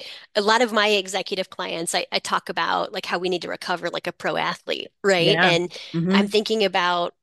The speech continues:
Speaker 1: I do a lot of work in football, and there's no way they can play well on Sunday if they've uh, they're completely exhausted, <laughs> you know?
Speaker 2: Right. Yeah.
Speaker 1: Yeah.
Speaker 2: That's a good question. And we do have,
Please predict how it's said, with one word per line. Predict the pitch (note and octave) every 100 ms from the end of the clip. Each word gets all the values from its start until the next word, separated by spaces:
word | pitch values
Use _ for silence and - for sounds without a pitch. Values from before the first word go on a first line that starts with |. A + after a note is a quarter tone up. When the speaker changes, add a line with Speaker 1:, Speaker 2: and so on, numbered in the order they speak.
| _ _ _ _ _ _ _ -
Speaker 1:
I | A3
do | G#3
a | G3
lot | G3
of | F#3+
work | F#3+ F#3
in | F3
football, | G#3 G3+ F3+ E3 E3 E3
and | F#3+ G3
there's | F#3+ G#3
no | G3 F3
way | F#3+ G#3
they | F3
can | - F3+
play | F#3+ F3
well | E3+ E3+
on | F3+ F3
Sunday | F#3 F#3+ F#3 - - -
if | F#3+ -
they've | F#3 E3+ E3 F3 _ _ -
uh, | D#3+ D2+ F#3+
they're | F3+ E3 D#3+
completely | - G3+ - F3 E3+
exhausted, | - F3 - - - - G#3+
<laughs> | -
you | C#4
know? | C#4 B3 D4+
Speaker 2:
Right. | F#3 A#3+ D3+ D4+ _ -
Yeah. | F#3 A3 G#3 E3+ _ -
Speaker 1:
Yeah. | G3+ F#3+ E3
Speaker 2:
That's | -
a | G#3+
good | F3 F#3+
question. | F3+ F3+ F3+
And | E3
we | E3+
do | E3 E3+ F#3
have, | E3+ D#3+ D3